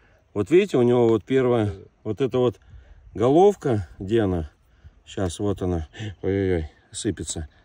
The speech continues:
Вот они, вот она ползёт вперёд. Находим жопу.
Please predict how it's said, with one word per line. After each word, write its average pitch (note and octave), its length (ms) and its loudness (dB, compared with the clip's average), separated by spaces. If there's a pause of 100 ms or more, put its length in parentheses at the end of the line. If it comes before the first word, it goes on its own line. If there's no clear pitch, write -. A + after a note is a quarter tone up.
(580)
Вот A#2+ 260 2
они, G#2 320 4 (140)
вот A2+ 280 -2
она G#2+ 160 2
ползёт A2+ 460 2
вперёд. A#2 460 2 (520)
Находим A#2+ 540 2
жопу. A2 540 4